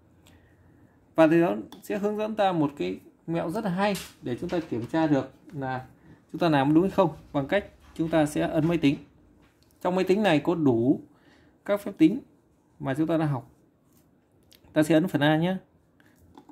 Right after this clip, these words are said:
Ta ấn như sau này. Năm nhân với bốn bình, năm nhân với bốn bình phương, trừ mười tám chia ba bình, chia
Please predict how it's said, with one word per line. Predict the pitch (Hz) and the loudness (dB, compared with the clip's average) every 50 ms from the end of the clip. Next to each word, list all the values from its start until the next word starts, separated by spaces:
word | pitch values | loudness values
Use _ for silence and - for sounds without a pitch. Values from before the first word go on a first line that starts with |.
| - | -12
Ta | - 143 | -8 -6
ấn | 143 156 170 | -4 -4 -4
như | 165 | -2
sau | 156 156 147 | -2 0 -2
này. | 139 131 123 - - - _ _ _ _ _ _ _ _ _ _ _ _ _ _ _ _ _ _ _ _ _ _ _ _ _ _ _ _ _ _ _ _ _ - | -2 -2 -6 -8 -12 -18 _ _ _ _ _ _ _ _ _ _ _ _ _ _ _ _ _ _ _ _ _ _ _ _ _ _ _ _ _ _ _ _ _ 0
Năm | 165 185 196 202 196 190 | 2 4 4 4 4 2
nhân | 196 196 185 | 2 2 2
với | 190 190 | 0 0
bốn | 185 180 196 202 | 0 0 2 4
bình, | 185 160 139 143 - - _ - | 6 6 4 4 0 -14 _ -10
năm | 156 156 160 160 156 | -6 -4 -2 -2 0
nhân | 160 156 151 147 | 0 0 0 0
với | 139 139 135 147 175 - - _ _ _ _ _ _ _ _ _ _ _ _ _ _ _ _ _ _ _ _ _ _ _ _ _ _ _ _ _ _ _ _ _ _ _ _ _ _ _ _ _ _ _ _ _ _ _ - - _ _ _ _ _ - _ _ - - _ _ _ _ - - | 0 0 0 0 -2 -4 -8 _ _ _ _ _ _ _ _ _ _ _ _ _ _ _ _ _ _ _ _ _ _ _ _ _ _ _ _ _ _ _ _ _ _ _ _ _ _ _ _ _ _ _ _ _ _ _ -20 -20 _ _ _ _ _ -20 _ _ -20 -20 _ _ _ _ -10 -2
bốn | - 143 156 185 | 4 4 4 6
bình | 196 165 143 147 - | 6 4 4 4 4
phương, | 165 160 156 151 - - _ _ _ _ _ _ _ _ _ _ _ - - _ _ _ _ _ _ _ _ _ _ _ _ _ - - - - - _ _ _ _ | 2 2 2 0 -4 -14 _ _ _ _ _ _ _ _ _ _ _ -20 -20 _ _ _ _ _ _ _ _ _ _ _ _ _ -20 -20 -20 -20 -20 _ _ _ _
trừ | - 170 165 160 160 156 | 6 8 10 10 10 8
mười | 147 147 151 151 | 6 4 2 2
tám | 151 151 151 160 190 262 - _ _ _ _ _ _ _ _ _ _ _ | 2 0 -2 -2 -4 -6 -12 _ _ _ _ _ _ _ _ _ _ _
chia | _ - 180 | _ -6 -4
ba | 170 170 165 160 | 0 0 2 4
bình, | 156 143 127 120 - - - _ _ _ _ _ _ _ _ _ _ - _ _ _ _ _ _ _ _ _ _ _ - | 4 4 4 2 -8 -16 -20 _ _ _ _ _ _ _ _ _ _ -20 _ _ _ _ _ _ _ _ _ _ _ -12
chia | - - 151 143 143 | -4 0 0 0 0